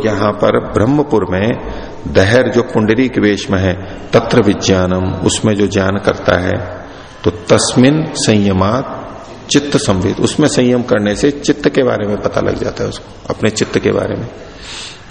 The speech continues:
गहराई से, विस्तार से। तत्र विज्ञान, विज्ञान का मतलब है यहां पर ज्ञान का जो साधन है चित्त,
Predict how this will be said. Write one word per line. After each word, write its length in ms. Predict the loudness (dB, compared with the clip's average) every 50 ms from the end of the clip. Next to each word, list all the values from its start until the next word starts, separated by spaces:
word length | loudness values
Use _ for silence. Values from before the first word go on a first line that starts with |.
| -8 -2
गहराई 360 | 0 2 2 4 2 2 0
से, 180 | 0 0 0 2
विस्तार 460 | 2 0 -2 -2 0 0 0 0 0
से। 160 | -2 -4 -4 -4 -6 -8 -14 -16 -16 -16 -18 -18 -18 -20 -4 2
तत्र 300 | 2 2 4 4 4 4
विज्ञान, 520 | 6 4 4 4 4 4 6 6 4 4 2
विज्ञान 400 | 0 0 2 2 2 2 2 2
का 120 | 0 0
मतलब 300 | 0 0 0 0 0 2
है 80 | 2 2
यहां 120 | 0 0
पर 240 | 0 0 0 2 2
ज्ञान 300 | 2 2 4 2 2 2 0
का 80 | 0
जो 160 | 0 0 0 -2
साधन 440 | -2 0 0 0 0 0 0 0
है 200 | 0 -2 -4 -4
चित्त, 300 | -2 -2 -2 0 0 0